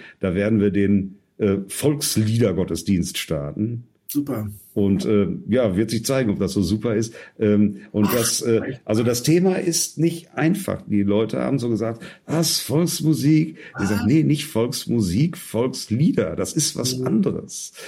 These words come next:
Speaker 2: Mhm.
Speaker 1: Ähm, da, äh, also Volksmusik in dem Sinne heute ist ja mehr so ein,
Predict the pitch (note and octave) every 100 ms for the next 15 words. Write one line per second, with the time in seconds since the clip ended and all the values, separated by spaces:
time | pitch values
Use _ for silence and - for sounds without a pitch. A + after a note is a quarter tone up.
0 | - A#2 A#2 G#2+ G#2 G#2 G2+ - - _
1 | _ _ _ _ A2+ A2+ A2 A2 G2+ F#2
2 | - - _ _ _ _ _ _ - F#2
3 | G2+ F#2 A#2+ C#3 - A#2+ F#2 B2 B2+ A2+
4 | C3 G#2+ B2 A2 A#2 B2+ A#2 G#2+ - G2+
5 | G#2 A#2 G2 G2 F#2 E2+